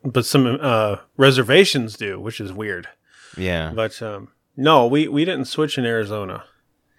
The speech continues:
Speaker 2: I heard some scuttlebutt about that. I feel like that's a weird thing to jump into, but, you know,
Speaker 1: Yeah, I don't
Speaker 2: whatever.
Speaker 1: know. I, if they did, I don't
Speaker 2: Pre-
Speaker 1: like it, so that'd be nice.
Speaker 2: Pretty sick.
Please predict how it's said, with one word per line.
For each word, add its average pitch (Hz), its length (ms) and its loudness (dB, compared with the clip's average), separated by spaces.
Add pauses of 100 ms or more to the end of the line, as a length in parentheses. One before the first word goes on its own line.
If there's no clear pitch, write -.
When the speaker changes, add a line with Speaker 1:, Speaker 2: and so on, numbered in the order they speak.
(920)
Speaker 2:
I 135 100 -4
heard 139 240 -6
some 117 140 -4
scuttlebutt 92 600 -2
about 67 320 -8
that. 71 180 -8
I 71 60 -10
feel 107 140 -8
like 101 80 -8
that's 90 240 -4
a 85 60 -2
weird 85 360 -2
thing 80 380 -2
to 80 160 -10
jump 78 320 -8
into, 71 540 -8
but, 58 320 -12 (580)
you 80 100 -16
know, 80 60 -10
Speaker 1:
Yeah, 107 220 -2
I 117 100 -2
don't 123 160 0
Speaker 2:
whatever. - 0 -
Speaker 1:
know. 131 240 2
I, 120 140 -2 (280)
if - 180 -12
they 104 120 -4
did, 156 520 6 (960)
I 113 160 0
don't 160 140 2
Speaker 2:
Pre- 113 80 -4
Speaker 1:
like 151 300 4
it, - 300 -4
so - 180 -8
that'd 120 200 0
be 160 100 0
nice. 104 560 -6
Speaker 2:
Pretty 82 240 -8
sick. 87 440 -6